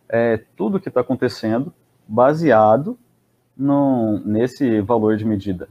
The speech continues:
não ele sozinho. Então, com isso, é, a partir do momento que eu tenho todas as informações no meu banco de dados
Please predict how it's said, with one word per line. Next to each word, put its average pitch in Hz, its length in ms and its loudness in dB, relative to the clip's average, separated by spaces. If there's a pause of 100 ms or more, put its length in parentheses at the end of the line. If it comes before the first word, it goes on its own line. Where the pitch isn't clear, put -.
(720)
não 131 260 0
ele 123 80 -2
sozinho. 92 460 -6 (2250)
Então, 143 260 0
com 185 220 -2
isso, - 320 -6 (320)
é, 113 240 6
a 110 100 6
partir 117 380 -4
do 170 100 -2
momento 139 300 -2
que - 60 -8
eu 107 40 -6
tenho 110 180 -4
todas - 280 -6
as 180 80 -6
informações 120 460 -2
no 104 120 -2
meu 120 160 0
banco 135 220 0
de 107 100 -2
dados 98 500 0